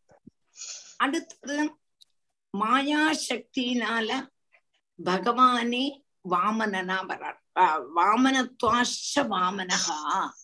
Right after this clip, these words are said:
என்று, வாமனத்வாஷ்ச வாமனஹா என்று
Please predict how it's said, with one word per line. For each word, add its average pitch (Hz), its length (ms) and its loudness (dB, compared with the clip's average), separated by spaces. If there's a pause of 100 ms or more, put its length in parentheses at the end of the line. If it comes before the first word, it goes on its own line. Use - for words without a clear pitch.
(260)
என்று, 277 260 2 (1000)
வாமனத்வாஷ்ச 247 920 0
வாமனஹா 233 680 -2 (240)
என்று 202 320 -2